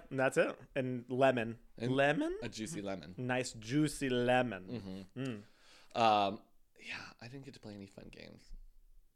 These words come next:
Speaker 1: We played Mo-, Monopoly, but we did it, since it was three of us,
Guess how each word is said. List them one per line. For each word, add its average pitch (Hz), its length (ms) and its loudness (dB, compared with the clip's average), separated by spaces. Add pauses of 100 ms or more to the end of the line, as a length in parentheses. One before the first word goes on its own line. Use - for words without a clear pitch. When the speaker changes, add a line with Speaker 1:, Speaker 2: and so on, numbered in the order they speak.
(220)
Speaker 1:
We 123 100 -2
played 120 180 -4
Mo-, 120 80 -8 (440)
Monopoly, 147 420 -4
but 127 140 -4
we 123 100 -4
did 120 160 0
it, - 160 -4 (440)
since 123 220 -6
it - 20 -2
was 107 100 -4
three 156 200 0
of 107 80 0
us, 104 140 -4